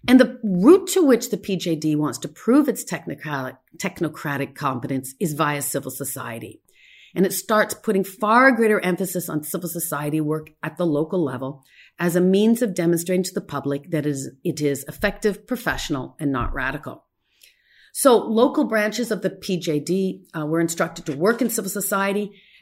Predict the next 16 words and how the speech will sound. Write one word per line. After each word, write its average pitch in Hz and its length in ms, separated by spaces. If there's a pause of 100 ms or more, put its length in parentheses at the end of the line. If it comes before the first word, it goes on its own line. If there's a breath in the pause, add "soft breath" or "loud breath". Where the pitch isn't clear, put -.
(140 soft breath)
and 220 240
most 262 260
importantly 240 380
in 226 260
any 233 500
civil 175 300
society 156 500
organization. 147 800
It 156 160
doesn't 151 280
have 143 260
to 143 80
be 139 220
an 147 120
Islamist 147 680
one. 131 440